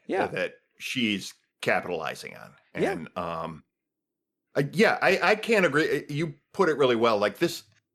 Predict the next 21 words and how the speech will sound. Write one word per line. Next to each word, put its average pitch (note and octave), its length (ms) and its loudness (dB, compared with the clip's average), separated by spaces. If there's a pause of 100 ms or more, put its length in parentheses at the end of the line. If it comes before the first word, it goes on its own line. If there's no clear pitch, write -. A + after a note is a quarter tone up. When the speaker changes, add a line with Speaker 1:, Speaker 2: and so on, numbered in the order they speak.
(200)
Speaker 2:
this G3 240 2
could G3+ 200 2
have C#3 120 -2
been C3 220 4
such - 480 -2
a G#2 560 -2 (1000)
kind C3 320 0
of G#2+ 520 4
just F3 240 -4
symbolic A2 680 2 (120)
character G2+ 480 2
about, F2+ 320 -2
like, F#2 200 -4
Jean's G#2 480 -8
redemption. E2+ 720 -10 (260)
Speaker 1:
Mm-hmm. C#3 360 -14
Speaker 2:
But G#2+ 300 2 (200)
they B2 220 4
really C3+ 500 4
have, G#2+ 480 2 (1200)
I, B2+ 220 0